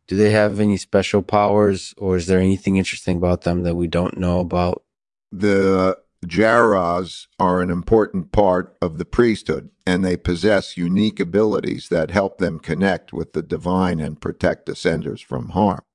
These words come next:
Speaker 2: They're also very powerful and wise people, which is why they're essential during times of crisis.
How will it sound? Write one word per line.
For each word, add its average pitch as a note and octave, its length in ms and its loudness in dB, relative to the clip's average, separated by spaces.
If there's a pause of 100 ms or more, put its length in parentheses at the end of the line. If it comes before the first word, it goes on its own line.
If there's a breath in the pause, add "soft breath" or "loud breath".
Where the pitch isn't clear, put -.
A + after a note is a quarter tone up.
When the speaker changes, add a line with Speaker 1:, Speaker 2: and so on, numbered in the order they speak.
(480 soft breath)
Speaker 2:
They're F2+ 200 2
also F2+ 680 -2
very G2+ 360 4
powerful E2+ 840 -2
and D#2 240 -4
wise F2+ 400 0
people, D#2 440 -2
which F2 200 -8
is - 160 -8
why D#2+ 220 -2
they're D#2+ 220 -2
essential E2 440 -6
during D2 260 -10
times C#2+ 300 -6
of - 120 -14
crisis. - 420 -8